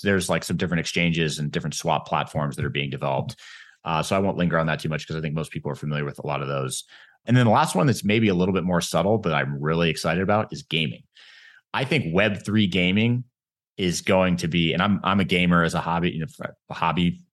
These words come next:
uh, speaking as a hobby, but I think Web three gaming is going to change the gaming industry because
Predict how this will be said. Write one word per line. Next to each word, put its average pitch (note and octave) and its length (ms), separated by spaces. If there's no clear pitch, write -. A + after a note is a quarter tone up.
uh, E2 180
speaking E2+ 300
as D#2+ 80
a D#2+ 60
hobby, D#2+ 320
but F2 280
I F#2 100
think G2+ 180
Web G2 160
three F2+ 140
gaming E2+ 260
is D2+ 100
going D2+ 160
to C#2 60
change D2 540
the D#2 100
gaming C2+ 320
industry - 320
because D#2 260